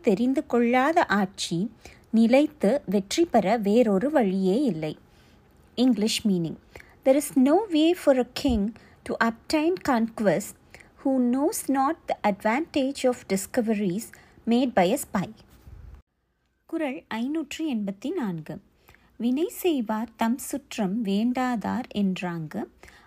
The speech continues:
அனைவரையும் ஆராய்வது ஒற்று. விளக்கம். அரசு பணியாளர், ஆளும் கட்சி, அதன் எதிர்க்கட்சியினர், அயவலர் என அனைவரின் சொல் செயல்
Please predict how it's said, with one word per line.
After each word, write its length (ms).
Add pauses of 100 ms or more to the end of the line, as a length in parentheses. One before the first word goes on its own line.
அனைவரையும் 840 (140)
ஆராய்வது 680
ஒற்று. 380 (720)
விளக்கம். 500 (360)
அரசு 380
பணியாளர், 720 (120)
ஆளும் 400
கட்சி, 440 (440)
அதன் 400
எதிர்க்கட்சியினர், 1080 (200)
அயவலர் 720 (320)
என 180 (240)
அனைவரின் 680
சொல் 380 (100)
செயல் 480